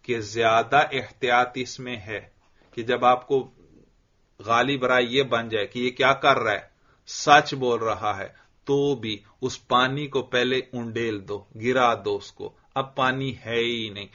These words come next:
अब आपके लिए तयम्मुम क्या हो गया? कतई तौर पर जायज हो गया। फिर तयम्मुम कर लो।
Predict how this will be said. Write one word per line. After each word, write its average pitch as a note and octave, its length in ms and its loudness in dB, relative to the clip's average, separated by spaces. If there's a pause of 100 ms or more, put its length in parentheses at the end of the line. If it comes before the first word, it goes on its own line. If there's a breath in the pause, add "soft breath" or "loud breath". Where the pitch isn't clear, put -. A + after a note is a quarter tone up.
(120)
अब C3 160 2
आपके A#2+ 240 0
लिए A#2+ 120 -2
तयम्मुम A#2 460 -6
क्या A2+ 160 0
हो A#2 200 -2
गया? G2+ 160 -8
कतई A#2+ 500 -4
तौर A2 260 -2
पर A#2 600 0 (140)
जायज A2 480 -2
हो A2 120 -2
गया। G2 180 -12 (120)
फिर C3+ 140 -2
तयम्मुम G2+ 580 -6
कर G2 280 -10
लो। F#2+ 460 -8